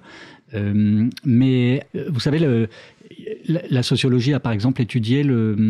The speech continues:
le phénomène de gentrification à New York et le, en fait la généalogie pour remonter jusqu'au, jusqu'au mouvement punk des années soixante-dix. Et en disant en fait l'arrivée, l'explosion de la scène punk à New York, euh,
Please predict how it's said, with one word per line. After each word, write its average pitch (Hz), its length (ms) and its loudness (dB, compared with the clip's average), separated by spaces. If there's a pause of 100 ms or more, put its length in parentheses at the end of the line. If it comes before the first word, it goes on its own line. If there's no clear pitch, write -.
(120)
le 117 140 0
phénomène 113 420 2
de 104 100 -2
gentrification 110 800 -4
à 107 60 0
New 107 120 2
York 139 480 -2
et 117 120 -2
le, 113 320 -2 (160)
en 127 100 -2
fait 127 160 -2
la 117 120 0
généalogie 117 640 0
pour 120 180 -8
remonter 120 400 0
jusqu'au, 110 840 -2
jusqu'au 107 300 -6
mouvement 117 340 2
punk 127 320 -2
des 107 180 -2
années 113 160 0
soixante-dix. 113 680 -4
Et 117 40 -6
en 107 80 -2
disant 110 220 -4
en 123 80 -4
fait 131 260 -8 (320)
l'arrivée, 117 440 0
l'explosion 113 480 0
de 113 60 2
la 107 80 -2
scène 110 220 -2
punk 113 320 0
à 107 60 -4
New 107 120 0
York, 135 360 -2 (440)
euh, 113 360 -2